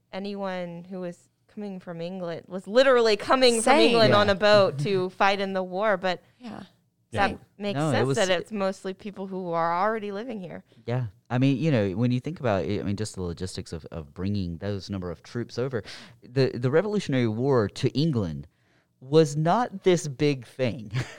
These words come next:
Speaker 3: Um, it was, it was actually, I mean, it was, you know, we, we like to think highly of ourselves.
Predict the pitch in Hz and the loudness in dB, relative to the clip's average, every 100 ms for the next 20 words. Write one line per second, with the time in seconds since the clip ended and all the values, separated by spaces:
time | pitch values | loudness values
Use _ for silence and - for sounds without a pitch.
0 | - 131 131 120 113 160 - 185 - 185 | -8 0 2 2 0 -2 0 -2 0 0
1 | 214 202 202 - 160 127 156 147 160 - | 2 2 2 0 2 4 2 2 -2 -6
2 | - - 175 160 135 180 202 131 139 175 | -20 0 6 6 6 2 0 0 2 6
3 | 180 - 139 143 - - 101 98 113 127 | 6 6 0 0 -2 -2 -2 2 2 4
4 | 139 160 160 233 - | 4 4 0 -2 -16